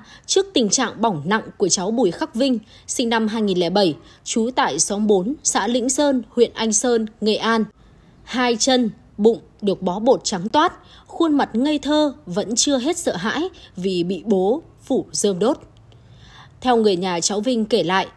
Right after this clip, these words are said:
sự việc xảy ra vào sáng ngày hai mươi tháng mười một năm hai không mười bốn. Bà Hoàng Thị Năm, bà nội của cháu Bùi Khắc Vinh, đi chợ về, mua mười gói mì tôm và cho cháu Vinh bốn gói. Nhưng khi ăn hết,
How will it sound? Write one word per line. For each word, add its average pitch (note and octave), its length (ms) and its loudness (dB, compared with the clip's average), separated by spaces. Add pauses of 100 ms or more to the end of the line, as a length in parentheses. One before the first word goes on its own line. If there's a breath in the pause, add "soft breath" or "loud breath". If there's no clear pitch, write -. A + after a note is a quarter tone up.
(240 soft breath)
sự C4 220 -2
việc A3+ 200 4
xảy G3+ 180 -2
ra B3 460 -2
vào F3+ 220 2
sáng F3+ 360 0
ngày B3 240 0
hai G3+ 220 -6
mươi G#3 240 2
tháng G#3 160 -4
mười C4 100 0
một F#3+ 200 2 (220)
năm G#3 140 -2
hai G#3+ 120 0
không G3+ 240 -4
mười F3 120 -2
bốn. F3 300 0 (400 loud breath)
Bà G#3 140 2
Hoàng G3 340 -2
Thị F#3 140 -6
Năm, A#3 260 0 (320 loud breath)
bà G#3+ 160 0
nội G#3 260 2
của F#3+ 140 0
cháu G3+ 240 -2
Bùi A#3 220 2
Khắc E4 240 -4
Vinh, C#4 240 2 (340 loud breath)
đi G#3+ 140 0
chợ G#3 280 -2
về, F#3+ 320 0 (280 soft breath)
mua A#3+ 240 4
mười G#3+ 280 2
gói F#3 240 -2
mì C4 180 0
tôm B3 300 2 (200)
và D#3+ 120 -4
cho G3 160 -4
cháu F3+ 220 -4
Vinh G#3 300 -4
bốn F#3+ 220 0
gói. G#3+ 320 0 (580 soft breath)
Nhưng A3+ 300 2
khi A3 180 -4
ăn G3 180 -2
hết, C#4 220 -2